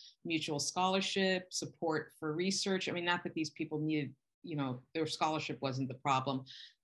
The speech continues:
but, uh, you know, it goes back to the, the psychological safety in Maslow's hierarchy of feeling of belonging, but a lot more s-, phys-, rather than just finding a buddy to go have a drink with and complain about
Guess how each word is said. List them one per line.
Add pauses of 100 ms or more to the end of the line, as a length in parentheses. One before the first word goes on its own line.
(120)
but, (360)
uh, (240)
you
know,
it
goes
back
to
the, (180)
the
psychological
safety
in
Maslow's
hierarchy
of
feeling
of (200)
belonging, (560)
but
a
lot
more (1600)
s-, (200)
phys-,
rather
than
just
finding
a
buddy
to
go
have
a
drink
with
and
complain
about